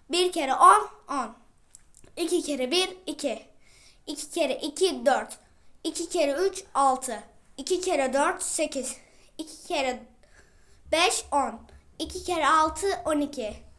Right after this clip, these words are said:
İki kere yedi, on dört. İki kere sekiz, on altı. İki kere dokuz, on sekiz. İki kere on, yirmi. Üç kere bir, üç.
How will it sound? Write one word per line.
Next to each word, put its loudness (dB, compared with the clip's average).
İki -6
kere -2
yedi, 2
on 0
dört. -6
İki -4
kere 0
sekiz, -2
on 2
altı. -2
İki -8
kere 0
dokuz, 2
on 2
sekiz. 0
İki -8
kere -2
on, 2
yirmi. -4
Üç -2
kere -2
bir, -2
üç. -6